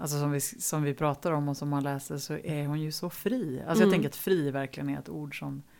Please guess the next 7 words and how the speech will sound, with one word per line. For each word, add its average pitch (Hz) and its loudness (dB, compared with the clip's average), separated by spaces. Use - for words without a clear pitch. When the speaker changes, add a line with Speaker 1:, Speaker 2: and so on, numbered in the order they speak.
Speaker 1:
känns 156 0
som 147 -6
att 143 -8
det 156 -4
beskriver 143 0
henne. 143 0
Speaker 2:
Mm. 185 4